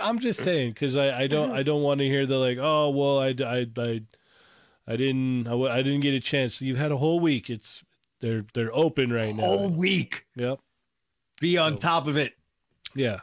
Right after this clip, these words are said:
Speaker 1: So if you want it, get it. If not, that's cool too. You don't have to buy it. That's fine. Um, you know, it, it, it, if you wanna rock some Toy Migos gear, then do it.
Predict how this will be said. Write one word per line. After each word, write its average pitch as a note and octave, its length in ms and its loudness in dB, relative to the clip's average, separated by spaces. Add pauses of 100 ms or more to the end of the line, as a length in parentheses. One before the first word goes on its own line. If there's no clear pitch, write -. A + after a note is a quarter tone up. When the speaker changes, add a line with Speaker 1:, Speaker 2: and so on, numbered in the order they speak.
(100)
Speaker 1:
So - 180 -10
if A2 160 -6
you A2+ 80 -6
want D#3 280 0
it, C#3+ 140 -4
get D3+ 200 0
it. D3 160 -4 (520)
If - 220 -2
not, D#3+ 300 0
that's D3 180 0
cool E3+ 260 0
too. E3+ 320 -2
You A2+ 140 -2
don't C#3 220 0
have D3 320 -2
to D3+ 100 -4
buy D3 220 -4
it. F#2+ 200 -10
That's A#2 200 -4
fine. A#2+ 320 -4 (760)
Um, G2+ 380 -10 (1120)
you A2 140 -8
know, A2 240 -12 (160)
it, G#2+ 180 -8
it, G#2 200 -10 (340)
it, G#2+ 200 -12
if A2 220 -16
you A2 100 -6
wanna A2 220 -2
rock A2 300 -2
some A#2+ 160 -6
Toy B2 240 -2
Migos C3+ 440 0
gear, D3+ 300 -4
then B2 260 -8
do C3+ 200 0
it. G#2+ 100 -6